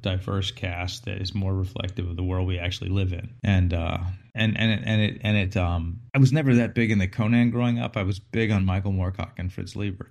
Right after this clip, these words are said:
but I was never that big on Conan. But Conan has a story called The Frost Giant's Daughter. And, uh, Conan's on a battlefield, and he's the only one to survive, and everyone else is dead. And he sees this beautiful woman that's kinda like a Valkyrie, sort of. And, uh, she lures him off the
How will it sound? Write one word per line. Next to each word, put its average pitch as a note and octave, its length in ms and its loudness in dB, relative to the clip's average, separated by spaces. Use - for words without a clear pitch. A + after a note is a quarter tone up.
but F#2+ 100 -4
I F#2 40 0
was F#2+ 120 -2
never A2 180 -2
that G2 160 -2
big F#2+ 160 -4
on - 120 -10
Conan. F#2 400 -4
But - 160 -14
Conan C3+ 320 0
has G2 160 -2
a F2+ 60 -6
story F#2+ 420 -4
called F#2+ 220 -10
The - 60 -20
Frost F#2 320 -6
Giant's F2 260 -8
Daughter. - 400 -10
And, G2 380 -2
uh, - 320 -6
Conan's A2+ 400 0
on F#2 100 -2
a E2+ 40 -6
battlefield, G#2 960 0
and E2+ 80 -2
he's F#2 140 0
the F#2+ 120 -4
only B2 180 4
one G#2 180 2
to F#2 60 -2
survive, F#2 480 -4
and F2 80 -14
everyone A#2 260 0
else F2+ 200 -4
is F#2 100 -6
dead. F2 560 -8
And G#2 100 0
he G2+ 100 2
sees G2 440 -4
this G2+ 220 -6
beautiful G#2 460 -4
woman G2 360 0
that's F#2 160 -4
kinda G#2+ 260 -4
like F#2+ 200 -2
a F#2+ 60 -4
Valkyrie, F2+ 580 -4
sort F#2 300 -4
of. F2+ 220 -4
And, F#2 460 0
uh, F2+ 380 0
she - 260 -4
lures A2+ 380 2
him G#2 140 4
off G2 320 0
the F#2 360 -2